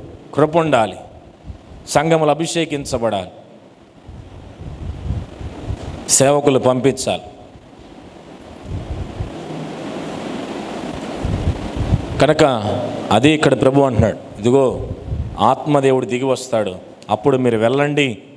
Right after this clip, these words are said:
అని ఆయన సైన్ చేసి వెళ్ళిపోయాడు యేసు ప్రభు. ఆయన వాళ్ళకి చెప్పి, "నేను మిమ్మల్ని పంపిస్తున్నాను, అయితే ఆత్మ మీద దిగి వస్తాడు, అప్పుడు మీరు వెళ్ళాలి" అని చెప్పాడు.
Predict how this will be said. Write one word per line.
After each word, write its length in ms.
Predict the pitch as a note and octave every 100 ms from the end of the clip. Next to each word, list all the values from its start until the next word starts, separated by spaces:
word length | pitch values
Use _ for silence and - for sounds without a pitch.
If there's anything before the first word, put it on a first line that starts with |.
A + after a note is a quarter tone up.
| - - -
అని 120 | B2
ఆయన 460 | B2 A#2+ A2+ G#2 F#2+ - -
సైన్ 460 | - - C#3 F3 E3+
చేసి 240 | D#3 D3
వెళ్ళిపోయాడు 400 | D3 C3+ B2+ G#2+ - - - - - -
యేసు 200 | C3 B2
ప్రభు. 200 | A2+ F#2 - - - - - - - - - - - - - - - - - - - - - - - - - - - - -
ఆయన 220 | A#2+ D3
వాళ్ళకి 380 | D3+ C#3+ C#3+ C#3+
చెప్పి, 580 | E3+ E3 B3+ C4 D3 - - - - -
"నేను 120 | D#3
మిమ్మల్ని 240 | F3+ E3+
పంపిస్తున్నాను, 840 | E3 F3+ A#3+ - A3 A3 G#3+ B3 C4 - -
అయితే 460 | C3 F3+ G#3+ G3 F3+ B2
ఆత్మ 380 | D#3+ A#3+ B3
మీద 200 | A#3 A3+
దిగి 280 | A3 E3+ F#3
వస్తాడు, 680 | G3+ G3 - F3+ E3 A3 A3 - -
అప్పుడు 320 | C3+ - D#4
మీరు 200 | D4+ C#4
వెళ్ళాలి" 560 | A3 G3+ G#3 G3+ G3 C#3+ - -
అని 120 | C3
చెప్పాడు. 560 | C#3+ A#2 - G2+ -